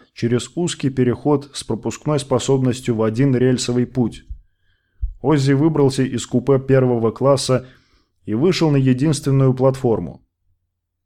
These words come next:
На нем были желтовато-коричневые кожаные штаны, плотная шерстяная рубашка в красно-синюю клетку, оливково-зеленая широкополая клеенчатая шляпа, под которой его шевелюра сильно смялась,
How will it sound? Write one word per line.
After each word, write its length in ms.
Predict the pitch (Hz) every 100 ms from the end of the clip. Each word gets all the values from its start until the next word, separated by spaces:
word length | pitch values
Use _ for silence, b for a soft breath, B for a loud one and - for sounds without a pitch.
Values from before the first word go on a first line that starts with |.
| _ _
На 80 | 101
нем 240 | 147 175
были 180 | 160 156
желтовато-коричневые 1200 | 123 127 127 139 147 135 127 127 131 127 120 117
кожаные 520 | 113 131 120 120 110 107
штаны, 580 | - 107 135 139 135 _ _
плотная 420 | 143 165 151 131
шерстяная 640 | - 120 107 123 131 127
рубашка 600 | 113 110 143 135 - 127 B B
в 100 | -
красно-синюю 720 | 123 131 131 123 131 127 127
клетку, 500 | - 131 127 127 110 b b b -
оливково-зеленая 1300 | 123 160 - 147 143 123 120 139 147 139 131 131 -
широкополая 920 | - 120 113 110 147 147 131 123 131 _ -
клеенчатая 680 | 117 117 131 131 120 123
шляпа, 480 | 117 127 127 - - b b
под 140 | 107 -
которой 380 | 113 135 135
его 260 | 120 120 123
шевелюра 640 | - 110 110 147 135 123 B B
сильно 380 | - 170 156 135
смялась, 580 | - 131 131 127 113